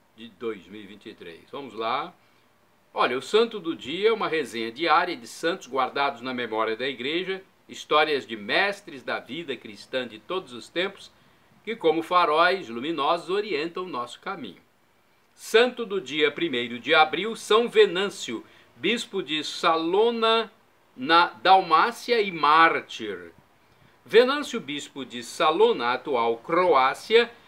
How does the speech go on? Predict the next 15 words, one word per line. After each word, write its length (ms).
viveu 480
entre 280
os 140
séculos 540
terceiro 640
e 40
quarto. 680
É 260
venerado 800
junto 400
com 280
os 120
santos 640
Anastácio, 840
Mauro, 540